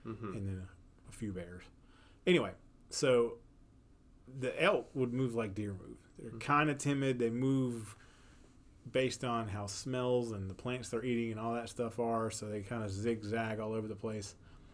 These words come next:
Speaker 2: Never getting too far away from stuff to hide behind. And bears don't do that. And I asked a guy who I was, well, we've already talked about him. We asked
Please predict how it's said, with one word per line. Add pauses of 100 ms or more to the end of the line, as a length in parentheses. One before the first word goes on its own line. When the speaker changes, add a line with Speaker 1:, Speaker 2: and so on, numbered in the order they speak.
(680)
Speaker 2:
Never
getting
too
far
away
from
stuff
to
hide
behind. (1080)
And (460)
bears
don't
do
that. (600)
And
I
asked (240)
a
guy (300)
who
I
was, (540)
well,
we've
already
talked
about
him.
We
asked